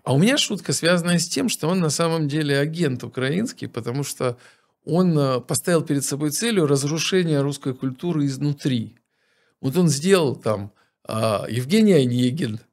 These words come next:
в прозе, понимаете, там совершенно дикий фильм. Я посмотрел, минут пятнадцать продержался. Он вот сделал щас этого су-, су-, с-, э, царя Салтана,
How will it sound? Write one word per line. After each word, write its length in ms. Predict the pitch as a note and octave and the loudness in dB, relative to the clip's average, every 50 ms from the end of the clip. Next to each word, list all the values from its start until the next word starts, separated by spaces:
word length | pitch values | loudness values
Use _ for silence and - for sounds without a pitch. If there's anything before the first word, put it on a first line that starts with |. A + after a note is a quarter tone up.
| _ _ _ | _ _ _
в 200 | _ _ _ - | _ _ _ 2
прозе, 520 | D#3+ C#3+ C3+ C3+ B2+ B2+ A#2+ A#2+ B2 A2+ | 4 6 6 6 6 4 2 2 0 -2
понимаете, 400 | A#2 - A#2+ B2 C#3 B2+ C3 A#2 | -2 -2 -2 0 0 0 -2 -4
там 180 | G#2+ - G#2 G2 | -2 -4 -4 -4
совершенно 400 | - C3+ A#2+ - C#3 B2+ A#2+ A#2+ | -4 -4 -4 -2 -2 0 0 0
дикий 380 | A#2+ A#2+ B2+ A#2+ B2 - A#2 | 0 0 -2 -2 -4 -6 -8
фильм. 280 | G2+ - - A2+ G#2 G2+ | -6 -4 -4 -4 -2 -2
Я 120 | A2 A2 A2 | -2 -4 -4
посмотрел, 440 | - A2+ - - C#3 D3 E3 D3+ A2+ | -4 -6 -6 -2 0 2 2 2 0
минут 300 | A2 A#2 A#2+ A#2+ - - | -2 -4 -6 -8 -12 -14
пятнадцать 540 | B2 - - - B2+ A2+ - A2+ G#2+ G#2 | -18 -10 -4 -4 -4 -2 -2 -4 -6 -6
продержался. 800 | - A2 A#2 A2+ A2+ A2+ A2 A2+ A2 G#2+ G#2+ G2+ - - - - - - - - - - - - - - | -6 -6 -6 -4 -4 -4 -4 -4 -4 -6 -6 -8 -10 -12 -14 -14 -16 -20 -20 -20 -20 -18 -18 -14 -6 0
Он 140 | C#3 D#3+ | 2 2
вот 120 | F3 E3+ D3+ | 4 4 2
сделал 280 | C#3+ E3+ G3 G3 F3 C#3+ | 4 4 4 4 4 2
щас 220 | - C#3 B2+ A#2+ | 0 0 0 0
этого 280 | B2+ B2 B2 A#2+ A#2+ A2+ | 0 2 2 2 2 2
су-, 300 | A2 - - - C#3+ C3+ | 0 -2 -4 -4 -4 -4
су-, 240 | - - - C#3 B2+ | -6 -4 -4 -4 -4
с-, 220 | B2+ - - - C#3 | -4 -6 -8 -8 -10
э, 1600 | B2 G2+ F2 A#2+ A#2+ A#2+ A#2+ A#2+ - - - - - - - - - B1+ B1+ B1+ - - - B1+ B2+ B2+ C3 B2+ B2+ B2+ C3 C3 B2+ | -10 -8 -6 -6 -4 -4 -6 -6 -6 -8 -8 -8 -8 -8 -8 -6 -6 -6 -6 -6 -6 -6 -6 -6 -6 -6 -6 -8 -8 -8 -8 -8 -6
царя 240 | - - C#3+ D#3 D3+ | 0 2 4 4 4
Салтана, 800 | - D#3 D3+ C#3+ - B2+ B2 B2 A#2+ A2+ A#2 A2+ G#2+ A2+ A#2 | 2 0 -2 -2 0 2 2 2 2 2 0 0 -2 -4 -8